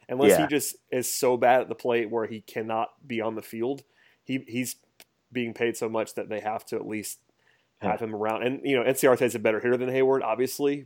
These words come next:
Speaker 1: but it's tough to have two defense first value guys in the same outfield if you're the Cubs. I don't know. All this
Speaker 2: Yeah,
Speaker 1: stuff's
Speaker 2: I
Speaker 1: funny, but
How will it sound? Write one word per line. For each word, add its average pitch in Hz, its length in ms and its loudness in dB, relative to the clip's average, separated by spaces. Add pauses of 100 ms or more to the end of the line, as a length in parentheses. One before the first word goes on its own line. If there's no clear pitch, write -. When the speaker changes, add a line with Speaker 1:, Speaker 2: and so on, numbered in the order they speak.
(120)
Speaker 1:
but 117 240 2 (240)
it's - 140 -4
tough 131 200 6
to 123 100 2
have 110 300 2
two 123 500 -2
defense 113 720 -4
first - 360 -2
value 107 320 2
guys 110 300 2
in 113 60 -4
the 110 60 -4
same 113 240 -2
outfield 113 400 0
if 110 100 -6
you're 120 60 -4
the 113 80 -4
Cubs. 123 440 -4
I 123 60 -4
don't 127 100 -6
know. 85 140 -8 (500)
All 127 120 10
this 120 80 12
Speaker 2:
Yeah, 110 180 12
Speaker 1:
stuff's 104 80 4
Speaker 2:
I 117 120 8
Speaker 1:
funny, - 240 -8
but - 120 -10